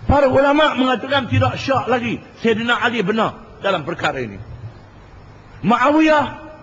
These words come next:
Aisyah dan Talhah silap. Dan mereka adalah golongan yang melampaui batas.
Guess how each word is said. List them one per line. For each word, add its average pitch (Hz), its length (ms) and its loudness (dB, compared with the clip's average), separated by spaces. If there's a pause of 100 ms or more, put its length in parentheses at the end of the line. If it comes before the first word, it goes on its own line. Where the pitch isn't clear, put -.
(360)
Aisyah 254 560 0
dan 220 240 -2
Talhah 233 640 -2
silap. - 560 0 (1080)
Dan 220 160 -2
mereka 214 480 0
adalah 196 400 0
golongan 196 400 0
yang 190 160 -2
melampaui 196 240 -2
batas. 202 400 -4